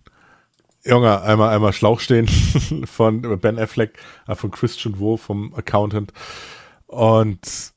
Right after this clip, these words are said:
machen sich dann mehr oder weniger auf die Suche nach der Killerin, äh, landen dann aber in so einem Kinderhandelring und den, äh, mit, mit Mexiko und, äh, dann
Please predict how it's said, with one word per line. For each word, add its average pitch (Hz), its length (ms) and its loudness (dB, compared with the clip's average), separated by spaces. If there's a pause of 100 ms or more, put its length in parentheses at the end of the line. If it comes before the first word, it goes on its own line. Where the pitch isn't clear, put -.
(580)
machen 110 300 0
sich 104 120 -6
dann 107 140 -2
mehr 110 100 4
oder 107 100 0
weniger 110 220 2
auf 101 80 0
die - 100 -18
Suche 117 200 -2
nach 104 160 0
der 101 260 2
Killerin, 123 760 0
äh, 107 680 0
landen 104 300 0
dann 104 120 -2
aber 101 220 0
in 95 80 -4
so - 160 -6
einem 95 200 -6 (320)
Kinderhandelring 101 1500 0 (840)
und 92 720 -2 (840)
den, 98 340 2
äh, 87 400 0
mit, 90 340 -6
mit 92 140 -2
Mexiko 95 580 0
und, 85 260 -6
äh, - 40 -16
dann - 1500 -10